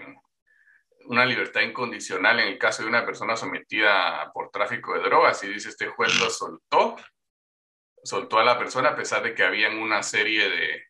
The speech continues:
de, de, de indicios", ¿no? Encuentran una avioneta, la avioneta tenía cuatrocientos mil dólares, eh, eh, la avioneta se cae, etcétera, eh,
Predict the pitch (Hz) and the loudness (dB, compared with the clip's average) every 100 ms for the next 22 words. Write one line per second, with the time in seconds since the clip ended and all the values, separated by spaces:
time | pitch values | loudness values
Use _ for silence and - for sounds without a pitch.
0 | _ - - 85 76 - 87 80 - 87 | _ -14 -6 -6 -6 -8 -6 -6 -6 -6
1 | 85 82 131 - - 80 80 104 101 87 | -6 -4 0 0 -2 -6 0 2 4 2
2 | 82 82 101 95 92 92 95 92 90 78 | -2 -4 -4 -2 -2 -2 0 0 -2 -4
3 | 95 120 113 107 92 87 87 90 95 95 | 0 2 2 0 0 -2 -4 -4 -4 -6
4 | 82 95 92 85 - - 85 85 95 95 | -2 -2 -2 -4 -8 -14 -12 -8 -6 -2
5 | 107 113 104 92 92 - - - _ _ | 2 4 4 2 -2 -6 -12 -14 _ _
6 | _ _ - - - - 73 90 87 87 | _ _ -14 -8 -6 -6 -2 -2 -2 -4
7 | 92 92 85 - 107 113 92 78 - 120 | -6 -8 -8 -2 2 2 2 -2 -2 0
8 | 110 117 104 98 95 - 82 78 73 73 | 0 0 2 2 2 -4 -6 -6 -4 -6